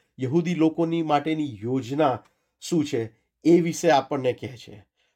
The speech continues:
પણ પછી જે કલમ મેં હમણાં વાંચી, જે રોમિયોનો પત્ર, તેનો બારમો અધ્યાય અને પહેલી બે કલમ વાંચી, તે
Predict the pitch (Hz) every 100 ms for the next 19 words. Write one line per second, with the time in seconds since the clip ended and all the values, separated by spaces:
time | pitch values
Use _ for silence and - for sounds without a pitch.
0 | - 175 170 175 294 226 214 185 180 180
1 | 180 131 135 156 156 143 123 123 139 120
2 | 123 123 131 151 151 139 131 - 127 113
3 | - _ _ 143 135 127 123 135 147 131
4 | 143 143 143 117 123 139 135 135 131 123
5 | 107 104 - 120 170 - - - _ _
6 | 208 170 165 202